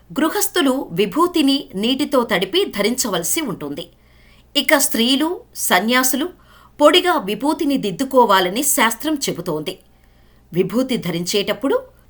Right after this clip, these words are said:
నేలపై పడకూడదు. ఒకవేళ పడితే వస్త్రంతో తీయాలి కాని, చీపురుతో ఊడ్చకూడదు. పురుషులు విభూతిని స్త్రీల చేతికి ఇవ్వకూడదు. పురుషులు,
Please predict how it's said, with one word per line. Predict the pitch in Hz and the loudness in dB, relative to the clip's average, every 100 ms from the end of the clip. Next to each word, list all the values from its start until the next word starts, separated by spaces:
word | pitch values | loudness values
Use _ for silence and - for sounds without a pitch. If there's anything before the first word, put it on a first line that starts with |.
| - | -4
నేలపై | 226 254 359 370 262 359 | 4 4 4 2 0 2
పడకూడదు. | 226 196 233 196 147 180 - _ _ _ _ | 0 0 0 -4 -6 -10 -14 _ _ _ _
ఒకవేళ | 294 403 330 403 440 233 | 2 4 4 4 4 2
పడితే | 220 269 254 240 269 - - - | 0 2 2 0 -2 -16 -12 -2
వస్త్రంతో | 226 - 349 339 330 | -2 0 -2 -2 -4
తీయాలి | 311 185 185 220 | -4 0 0 0
కాని, | 220 254 294 440 - _ _ - | 0 2 2 -2 -10 _ _ -2
చీపురుతో | 359 381 370 262 277 262 | 0 2 0 0 0 0
ఊడ్చకూడదు. | 226 240 294 185 156 135 - _ _ _ _ _ _ - | -4 -2 -4 -4 -4 -6 -14 _ _ _ _ _ _ -4
పురుషులు | 233 269 262 247 339 - - | 0 2 2 0 -2 -10 -4
విభూతిని | 202 180 277 294 285 254 349 - - - | -2 0 0 0 0 0 -4 -14 -20 -10
స్త్రీల | - 277 330 370 | -6 0 2 2
చేతికి | 370 269 254 277 381 - | 0 2 2 0 -2 -2
ఇవ్వకూడదు. | 202 247 247 156 131 - _ _ _ _ _ _ - | -4 -4 -4 -4 -6 -12 _ _ _ _ _ _ -2
పురుషులు, | 302 349 359 302 359 | 2 2 2 0 -2